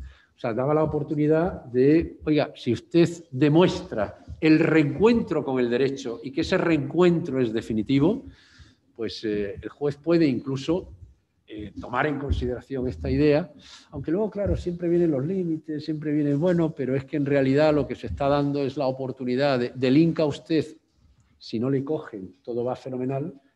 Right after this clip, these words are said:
y si le cogen y paga, se le han acabado sus problemas. Entonces, evidentemente, este, este, esta es la dificultad, pero, insisto, yo creo que ese reencuentro del derecho debería ser casi, casi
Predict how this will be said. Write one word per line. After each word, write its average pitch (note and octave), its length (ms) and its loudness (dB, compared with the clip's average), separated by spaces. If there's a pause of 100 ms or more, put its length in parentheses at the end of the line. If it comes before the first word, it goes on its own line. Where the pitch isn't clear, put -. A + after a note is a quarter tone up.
(120)
y A#2+ 100 -10
si - 160 -8
le G2+ 140 -4
cogen B2 320 -6
y B2 80 0
paga, B2 440 -4 (160)
se - 160 -16
le G2+ 80 -8
han G#2 80 -8
acabado F#2+ 300 -10
sus - 140 -20
problemas. - 500 -20 (500)
Entonces, E3+ 420 -2 (220)
evidentemente, E3+ 520 0
este, C#3+ 360 -6
este, A#2+ 220 -16
esta D3+ 200 -8
es C3+ 80 -8
la A#2+ 140 -2
dificultad, G#2+ 580 -6
pero, F#3+ 280 2
insisto, C#3+ 580 -4 (460)
yo D3 180 0
creo F3+ 340 4
que D3 320 0
ese D#3 220 2
reencuentro D#3+ 960 4
del A2 200 2
derecho D3+ 480 -2
debería E3+ 320 2
ser A#3 500 -2
casi, G#3+ 260 -8
casi B3 400 -4